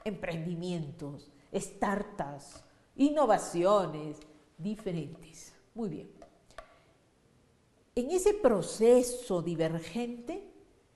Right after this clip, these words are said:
Generamos diferentes ideas, cien ideas, veinte ideas, treinta ideas.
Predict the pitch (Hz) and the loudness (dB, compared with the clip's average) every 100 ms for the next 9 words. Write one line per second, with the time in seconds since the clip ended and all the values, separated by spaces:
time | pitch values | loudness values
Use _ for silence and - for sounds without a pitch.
0 | _ _ - 240 254 269 359 349 339 - | _ _ -6 -2 4 4 4 2 0 4
1 | 294 320 339 311 233 208 160 - - - | 4 2 -2 -4 -6 -6 -8 -8 -12 -18
2 | - - - - 190 185 175 170 165 156 | -20 -14 -10 -6 -4 -4 -4 -4 -4 -4
3 | - - 208 196 165 165 165 165 - - | -8 -4 -2 -2 -4 -4 -4 -4 -8 -4
4 | 226 233 202 160 160 160 143 - | 0 0 -2 -6 -6 -8 -10 -12